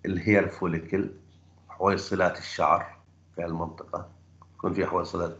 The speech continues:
والسويت جلاند بيكون فيها غدد التعرق. فغدد التعرق وحويصلات الشعر موجودة في الطبقة الثانية اللي هي الديرمس. طبعًا الديرمس فيها طبقتين، outer papillary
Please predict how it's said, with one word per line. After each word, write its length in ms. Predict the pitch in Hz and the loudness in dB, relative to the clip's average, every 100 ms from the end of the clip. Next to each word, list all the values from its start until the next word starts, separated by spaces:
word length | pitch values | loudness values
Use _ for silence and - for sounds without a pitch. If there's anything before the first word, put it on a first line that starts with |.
| - | -8
والسويت 340 | - 123 107 | 0 2 2
جلاند 360 | 90 85 80 82 - | 2 0 -2 -4 -8
بيكون 240 | - 107 | 2 2
فيها 300 | 101 107 92 | 4 4 4
غدد 280 | 87 90 82 | 2 0 -4
التعرق. 640 | 80 73 67 - - - - _ - - - - - - - - - | -4 -2 -2 -6 -18 -20 -20 _ -20 -20 -20 -20 -20 -20 -20 -20 0
فغدد 340 | 104 110 131 | 4 6 8
التعرق 800 | 123 110 - 101 101 87 87 - - - - - - | 6 4 6 6 6 2 -6 -10 -20 -20 -20 -20 -6
وحويصلات 760 | 92 - 101 101 - 110 104 - | -4 0 2 2 2 4 4 2
الشعر 400 | - 107 101 92 | -2 2 2 2
موجودة 480 | 90 87 104 98 | -2 -2 -2 -4
في 80 | 80 | -6
الطبقة 480 | - - 90 101 - | -6 -4 -2 -2 -6
الثانية 480 | - 92 98 98 92 | -8 -2 0 0 -2
اللي 240 | 82 82 | -4 -6
هي 120 | 95 | -8
الديرمس. 600 | 78 - 73 - - - - - - - _ _ _ - - - - - - | -8 -8 -10 -12 -18 -14 -14 -14 -20 -20 _ _ _ -20 -20 -20 -20 -20 2
طبعًا 500 | - 123 123 120 - - | 6 8 8 6 2 -6
الديرمس 840 | - - 113 131 127 120 117 - | -12 -4 4 6 6 4 -2 -2
فيها 220 | 123 107 | 0 2
طبقتين، 580 | 107 104 - - 98 90 | 2 -2 -4 -6 -4 -4
outer 640 | - 110 117 117 113 123 120 113 - _ _ - | 2 6 6 6 4 4 4 -2 -12 _ _ -2
papillary 600 | 107 127 117 110 107 | 0 2 4 6 4